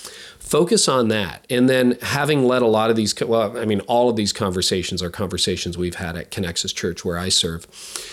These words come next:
I finish every chapter with some discussion questions. So you don't have to be the guy that asks the awkward question. They're already written for you,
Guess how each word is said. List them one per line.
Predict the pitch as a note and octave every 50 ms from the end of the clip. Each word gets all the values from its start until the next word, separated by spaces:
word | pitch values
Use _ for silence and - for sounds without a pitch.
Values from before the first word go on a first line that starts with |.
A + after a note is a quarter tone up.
| - - - - - - - - - - - - _ _ _ _ _ _ _ _ _ _ _ -
I | A2+ A#2+ A#2+ A#2
finish | B2 B2+ - - - - C#3+ D3 E3 D3+ - -
every | - A#2+ A2 B2+ B2 A2
chapter | - - A2 G2 G#2 A2+ - - G2 D#2 E2+ D#2+
with | D#2 G2+ G#2 -
some | - A2+ G2+
discussion | G#2 G#2 - - A2+ G#2 - - G#2+ F2+
questions. | - - - - - - - - - - -
So | - -
you | A2+ A#2 B2+ D3
don't | E3+ E3+ D3+
have | C#3+ D3+ C#3 C3 -
to | C#3+
be | B2 A#2+ A#2
the | A2+ G#2+
guy | G2+ A2+ A2 G#2+ A2+ A#2 A2
that | A2 G#2+ -
asks | - G2 G#2 G#2+ G#2+ - - - -
the | - A2+ G#2+
awkward | G2 G2+ G#2 - - A#2+ A2 G#2 G#2 G2+ - -
question. | - - A#2 A2 B2 - - - D#3+
They're | D#3+ D3 C#3 D3+
already | E3 F3+ E3+ D#3 C3 A#2+
written | A2+ C#3+ E3 D3+ C3 G#2+
for | G2 - - F2+ D#2+ D#2
you, | D#2 D#2+ E2+ F#2 G#2+